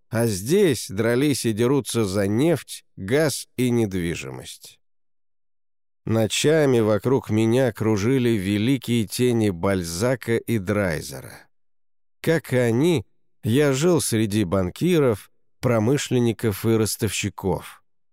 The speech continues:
Среди звона монет и шелеста купюр — в мире, где старая мораль втаптывалась в грязь, а взамен торжествовала новая, простая, понятная и жестокая.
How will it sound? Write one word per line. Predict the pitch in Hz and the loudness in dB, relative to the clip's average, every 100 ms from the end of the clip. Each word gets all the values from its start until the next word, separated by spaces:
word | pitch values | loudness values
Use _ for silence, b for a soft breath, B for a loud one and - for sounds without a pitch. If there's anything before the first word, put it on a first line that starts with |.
| _ _ | _ _
Среди | - 120 117 110 | -4 0 2 2
звона | 101 104 131 127 117 | 0 2 2 2 2
монет | 110 110 143 139 | 2 2 2 0
и | 123 110 | -2 -2
шелеста | - 131 131 113 - 120 | 0 0 2 0 -2 -4
купюр — | 101 113 90 151 160 98 - _ - | 0 -2 0 0 2 0 -4 _ -8
в | - 98 | -2 2
мире, | 120 165 170 117 95 - - | 2 2 2 2 0 -2 -8
где | 104 107 123 | -4 0 0
старая | - - 156 143 120 110 | 0 -4 0 2 2 2
мораль | 110 120 147 110 | 2 2 0 -2
втаптывалась | - - 139 - 117 104 104 98 | -6 -2 -2 -2 -2 2 2 0
в | 87 85 | -2 -2
грязь, | 110 165 156 - - _ _ - | 0 2 0 -2 -12 _ _ -4
а | 123 107 | 0 0
взамен | 101 107 113 160 143 | 2 2 2 2 0
торжествовала | - 110 107 110 - 113 107 123 113 113 | 0 0 0 -2 -2 -2 0 2 2 2
новая, | 107 107 95 80 71 - _ _ _ _ - | 2 2 0 -2 -10 -14 _ _ _ _ -6
простая, | 98 90 - - 156 139 92 78 _ _ _ _ | -2 -2 -4 -2 0 2 0 -4 _ _ _ _
понятная | - 101 107 127 - 110 113 107 - | -2 0 2 -2 -2 0 0 0 -2
и | 117 | -2
жестокая. | 92 98 - - - 76 - - - - | 0 -2 -4 -6 -6 -6 -8 -18 -18 -20